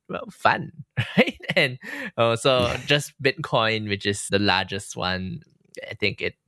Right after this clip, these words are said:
Speaker 1: went over the weekend. It's been hanging around twenty thousand U S D or a Bitcoin. It, it finally broke below that threshold, and, and that threshold was seen as important because it was pretty much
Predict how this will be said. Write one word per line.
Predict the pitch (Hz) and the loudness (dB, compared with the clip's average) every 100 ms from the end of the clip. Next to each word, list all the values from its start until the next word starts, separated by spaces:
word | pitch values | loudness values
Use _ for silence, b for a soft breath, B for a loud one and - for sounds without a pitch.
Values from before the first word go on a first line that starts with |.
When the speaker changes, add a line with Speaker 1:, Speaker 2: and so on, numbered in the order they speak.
| _ - | _ -2
Speaker 1:
went | 104 95 - - | 0 0 -4 0
over | 120 117 113 | 2 4 4
the | 104 | 2
weekend. | 101 101 - 98 90 90 - | -2 -6 -2 0 0 -2 0
It's | 180 | 2
been | 170 151 | 2 0
hanging | 160 160 | -2 0
around | 135 104 107 | 0 0 -2
twenty | - - | -6 -6
thousand | - - - - | -6 -6 -6 -6
U | 50 | -6
S | - | -8
D | - - | -12 -12
or | 50 | -12
a | - | -10
Bitcoin. | - - - 50 - B B B B - | -10 -10 -10 -10 -12 B B B B -4
It, | 120 - | -4 -2
it | 104 - _ _ _ 147 _ - | -8 -8 _ _ _ -20 _ 0
finally | 113 107 107 110 | 2 2 2 -2
broke | 101 - 101 95 - - _ | -4 0 2 2 -2 -16 _
below | 101 90 87 85 82 - | -4 -2 -2 -2 -6 -2
that | 87 82 - _ - | 0 0 -4 _ -10
threshold, | - 87 - 240 131 | -4 -4 -2 -2 0
and, | 104 | 0
and | 90 92 | 0 0
that | - | -2
threshold | - 87 - 92 | -2 -2 0 0
was | 90 - | -2 -4
seen | 92 87 | -6 -6
as | 90 - | -8 -8
important | 95 90 - 98 92 85 92 | -10 -6 -4 -2 -2 -6 -6
because | 92 - 95 90 - B B B _ | -10 -4 -4 -4 -12 B B B _
it | 120 | -4
was | 107 101 - | 2 2 0
pretty | - 165 160 | 0 2 4
much | 156 139 - - | 2 0 -2 -10